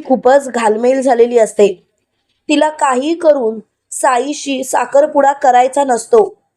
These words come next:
पण तिचा मात्र नाईलाज होत असतो आणि शेवटी साईचं लक्ष रमाच्या बोटाकडे जातं. रमाच्या बोटाला दुखापत झालेली असते.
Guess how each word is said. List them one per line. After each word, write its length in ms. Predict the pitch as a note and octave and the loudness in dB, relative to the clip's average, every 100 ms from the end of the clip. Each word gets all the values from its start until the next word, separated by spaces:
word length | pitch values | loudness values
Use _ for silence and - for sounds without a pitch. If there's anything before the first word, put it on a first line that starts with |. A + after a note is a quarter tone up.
| _ _ _ _ _ _ _ _ _ - | _ _ _ _ _ _ _ _ _ 0
पण 240 | C4 C4+ | 0 0
तिचा 340 | C#4 C4 C#4 C#4+ | -4 -2 0 0
मात्र 480 | C#4+ C4+ C4+ A#3 | -2 2 4 4
नाईलाज 560 | C4+ A#3+ A3+ A#3 C#4 C4 | 2 0 0 2 0 2
होत 160 | C4 A#3+ | 0 0
असतो 320 | A3+ A#3 A#3 | 0 0 0
आणि 260 | B3 C#4 | 0 -2
शेवटी 640 | D4 - B3 A#3+ D4+ C4 A#3+ | -2 0 0 2 0 0 -2
साईचं 600 | - C#4 C4+ D4+ D#4+ D#4 | -2 0 0 -2 0 2
लक्ष 340 | C4+ C4 - | 0 -2 -2
रमाच्या 680 | A#3 B3 B3 A#3 B3 B3+ D4 | 0 0 0 -2 -2 -2 -4
बोटाकडे 580 | A#3+ G#3 G#3 B3 C4 B3+ | 0 0 2 2 2 2
जातं. 340 | A3+ G#3 G3 - _ _ _ _ _ - - | 0 2 0 0 _ _ _ _ _ -12 -2
रमाच्या 500 | A#3+ A#3+ B3+ C4 C#4 | 2 2 2 0 0
बोटाला 560 | B3+ A3 G#3 B3+ A#3+ C4+ | 2 2 2 -2 0 -4
दुखापत 560 | - A#3+ B3+ C4+ D4 | -4 -8 -2 -2 0
झालेली 480 | D4 C4 B3+ C4 B3+ | 0 0 -2 0 0
असते. 420 | A3+ - G#3+ - | -2 0 -2 -2